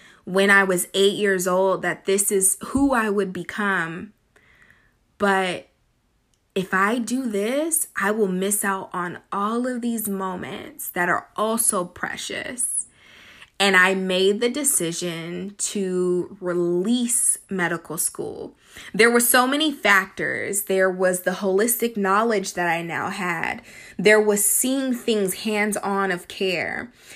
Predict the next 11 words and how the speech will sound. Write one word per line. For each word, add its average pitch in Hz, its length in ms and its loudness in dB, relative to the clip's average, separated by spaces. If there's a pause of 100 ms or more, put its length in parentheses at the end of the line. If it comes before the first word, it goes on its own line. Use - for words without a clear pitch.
(200)
There 220 280 6
was 226 200 4
realizing 214 920 4
that 190 300 2 (300)
I 202 140 8
would 196 300 4
go 226 300 4
through 254 260 -2
so 262 540 2
many 262 300 -2
years 233 640 2